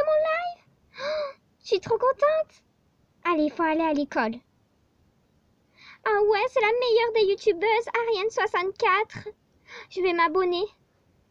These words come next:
Vite, il faut que je m'abonne. Vite, vite, vite. Tchic. Ça y est, je me suis abonnée. En plus, ça fait plein de tutos maquillage. Trop bien. Coucou les filles, vous faites quoi ? Ah,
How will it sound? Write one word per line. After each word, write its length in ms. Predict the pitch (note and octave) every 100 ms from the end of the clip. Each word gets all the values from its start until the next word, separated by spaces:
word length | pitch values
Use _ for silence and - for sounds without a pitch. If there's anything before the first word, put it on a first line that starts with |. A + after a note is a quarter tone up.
| _ _ -
Vite, 280 | B4+ D#5 B4+
il 60 |
faut 80 | -
que 80 | G4+
je 60 | A#4
m'abonne. 420 | A4 C5 B4+ D5+
Vite, 160 | F#5+ F#5
vite, 180 | F#5+
vite. 320 | F#5+ G5+ _ _ _ _ _ _ _ _ _ _ _ _ _ _ _ _ _ _
Tchic. 360 | C#5 C5+ _ _ _ _ _ _
Ça 140 | - G4+
y 120 | F4
est, 60 | G#4+
je 100 | F#4+
me 80 |
suis 160 | G4+ G#4
abonnée. 440 | F#4+ F4+ E4+ D#4 - _ _ _ - -
En 100 | G4
plus, 160 | G4+ A4+
ça 160 | - G4+
fait 140 | G4
plein 300 | - A#4 A4+
de 80 | F#4
tutos 300 | - F#4 G4+
maquillage. 640 | G4 G#4 G4+ F#4 E4 D#4+ -
Trop 220 | - G#4+
bien. 300 | F4 G4+ F#4+ - _
Coucou 260 | G#4+ G#4 A#4 B4
les 80 | A#4+
filles, 320 | G4+ F#4 G4 F#4
vous 100 | D4+
faites 260 | D#4+ D#4
quoi ? 280 | - D#4 D#4 - _ _ _ _
Ah, 400 | F4+ G#4 A#4 E4+